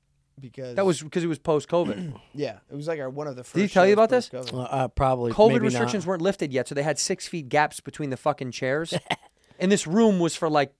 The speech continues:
Speaker 2: ten thousand seats.
Speaker 1: It was, it was like a college
Speaker 2: Fucking
Speaker 1: basketball stadium.
Speaker 2: Yeah, it was.
Speaker 1: <laughs>
Speaker 2: For,
Speaker 1: And,
Speaker 2: for,
Speaker 1: and
Speaker 2: for
Speaker 1: they
Speaker 2: what?
Speaker 1: had
Speaker 2: And I'd s-
Speaker 1: sold, and they'd sold, like, three thousand tickets.
Speaker 2: And it was empty.
Speaker 1: But they put it in a ten thousand seat room.
Speaker 3: God.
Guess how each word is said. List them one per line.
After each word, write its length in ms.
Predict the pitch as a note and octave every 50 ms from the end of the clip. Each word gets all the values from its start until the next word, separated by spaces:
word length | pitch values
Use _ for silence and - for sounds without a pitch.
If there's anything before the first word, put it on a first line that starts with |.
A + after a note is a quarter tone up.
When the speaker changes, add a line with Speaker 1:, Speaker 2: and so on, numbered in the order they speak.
| _ _ _ _ _ _ _ -
Speaker 2:
ten 180 | - G3 F#3
thousand 320 | - F3+ F3 E3 C#3+ C#3+ C3
seats. 320 | - F3 D3 - - -
Speaker 1:
It 120 | E4 F#4+
was, 160 | F#4+ E4 A#3 F#3+
it 240 | F4 - - -
was 140 | A3 A3 A3+
like 80 | A3 G#3
a 100 | G3+ E3
college 300 | - - F#3 F#3+ G3 F#3
Speaker 2:
Fucking 120 | G3+ D3 -
Speaker 1:
basketball 480 | E3+ F3 F3 - - - C#3+ C3 B2
stadium. 380 | - - B2 A#2 A2+ A2+ A#2+ C#3
Speaker 2:
Yeah, 140 | E3 F#3 F#3
it 80 | D#3 D#3
was. 280 | F#3 E3 C3 A#2 - -
Speaker 1:
<laughs> 60 | - _ _ - - _ _ - - - _ _ _ - - _ _ _ - -
Speaker 2:
For, 120 | - A3
Speaker 1:
And, 100 | F#3 F3+
Speaker 2:
for, 120 | F#3 A3 G3+
Speaker 1:
and 60 | F#3+
Speaker 2:
for 60 | F#3+ G#3+
Speaker 1:
they 40 | A3
Speaker 2:
what? 160 | A#3 A#3 F3+
Speaker 1:
had 80 | E3 F#3
Speaker 2:
And 20 |
I'd 120 | F#3+ F#3 G3
s- 40 | G#3
Speaker 1:
sold, 220 | G#3+ G#3+ G#3 E3+ _ _ _
and 100 | - E3
they'd 140 | F3+ F3 D#3+
sold, 160 | - G3+ G3
like, 160 | F3+ E3+ -
three 300 | - - D3+ D#3+ G3 G3
thousand 600 | - - - D#3+ D3 D3 D#3 E3 D#3+ D#3+ E3+ D3+ D3
tickets. 580 | - E3+ D3 - B2 A2+ - - - - - _ -
Speaker 2:
And 120 | E3+ E3
it 60 | E3+ E3
was 160 | D#3 C3+ D3+
empty. 360 | D#3 D3 C3+ - - - _ _ -
Speaker 1:
But 100 | C#3+ C#3+
they 80 | E3 D#3
put 220 | D3+ - G3 F#3
it 60 | F3
in 120 | E3 D#3 D#3
a 80 | C#3+ B2+ _ _
ten 380 | - - - D#3+ D#3 E3 D#3+ C#3+
thousand 420 | D#3 C#3+ C#3 C#3+ C#3+ C#3+ C#3 C3+
seat 320 | A#2+ - - C3 C3 B2 A#2+
room. 240 | A#2+ B2 B2+ B2 A#2+
Speaker 3:
God. 380 | A#2 A#2+ A2 G2+ - - -